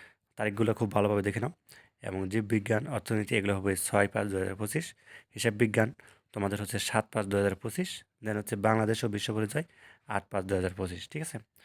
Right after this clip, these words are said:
তো এরপরে এখানে রয়েছে ব্যবহারিক পরীক্ষা, যেটা তোমাদের অনুষ্ঠিত হবে, আহ, দশ পাঁচ দুই হাজার পঁচিশ হতে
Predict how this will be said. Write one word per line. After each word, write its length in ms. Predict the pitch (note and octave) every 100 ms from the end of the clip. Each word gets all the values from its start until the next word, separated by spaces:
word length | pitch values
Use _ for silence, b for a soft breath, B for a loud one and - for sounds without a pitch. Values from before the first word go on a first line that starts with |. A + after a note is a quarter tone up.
| b b b _ _
তো 100 | B2
এরপরে 380 | B2+ B2 C#3+ C#3+
এখানে 240 | C#3 C3+
রয়েছে 320 | C3 A#2+ B2
ব্যবহারিক 600 | A#2+ - A2 A2 A2+ A2
পরীক্ষা, 340 | - G#2+ - D3 - _ -
যেটা 220 | G#2+ G2+
তোমাদের 300 | G#2 G2 G2+
অনুষ্ঠিত 320 | G2 - G2
হবে, 220 | G2 G2 G2 b b b b -
আহ, 300 | G2 F#2 F#2
দশ 300 | F#2 G#2 -
পাঁচ 280 | A2+ G2 -
দুই 100 | A2+
হাজার 260 | G2 G2+ G2 - _ _
পঁচিশ 300 | - A2+ -
হতে 240 | G#2 -